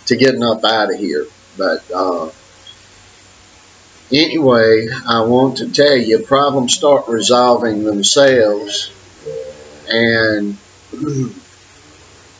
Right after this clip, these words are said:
you gotta be careful in life, because when you're messing with others that are trying to succeed and working terribly hard going up a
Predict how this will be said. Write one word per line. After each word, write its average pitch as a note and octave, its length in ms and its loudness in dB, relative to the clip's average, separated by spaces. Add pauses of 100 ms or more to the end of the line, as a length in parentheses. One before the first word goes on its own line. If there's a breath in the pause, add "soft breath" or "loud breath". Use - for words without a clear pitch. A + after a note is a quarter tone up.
(1000)
you G#2 180 2
gotta C3 320 4
be C#3 220 2
careful D#3 520 0
in A2 160 2
life, G#2 540 0
because G#2+ 480 0
when G#2 160 -4
you're B2 120 2
messing B2 600 0
with G#2+ 200 -4
others A2+ 460 2
that G#2 160 4
are G2+ 80 -2
trying A2 420 -2
to G#2+ 140 -6
succeed B2+ 640 0
and G2+ 160 0
working A2 400 2
terribly G#2+ 580 2
hard A2+ 380 4
going G#2+ 400 -2
up A2+ 200 -2
a F2+ 140 -6